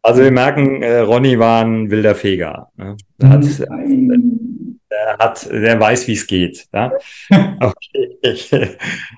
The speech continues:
Speaker 1: Ronny, ähm, eine kleine Quintessenz für die Frauen da draußen, für unsere Zuhörerinnen und, äh, Zuseherinnen.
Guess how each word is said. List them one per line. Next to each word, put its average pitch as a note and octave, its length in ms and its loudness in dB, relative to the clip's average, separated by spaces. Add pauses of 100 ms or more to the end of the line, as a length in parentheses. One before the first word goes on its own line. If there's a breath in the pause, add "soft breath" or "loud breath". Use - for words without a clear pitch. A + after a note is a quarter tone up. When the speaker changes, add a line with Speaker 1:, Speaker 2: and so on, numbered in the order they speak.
(200)
Speaker 1:
Ronny, C#3+ 400 6
ähm, D#3 680 2 (720)
eine C#3 100 0
kleine F3+ 260 4
Quintessenz E3 720 0
für A2+ 80 -6
die G#2+ 100 -2
Frauen A2+ 280 -2
da A2 80 2
draußen, G2+ 380 -2
für A#2 140 -8
unsere A2 240 -8
Zuhörerinnen G#2+ 920 -4
und, G2+ 420 -6
äh, G2+ 80 -6
Zuseherinnen. G2 920 2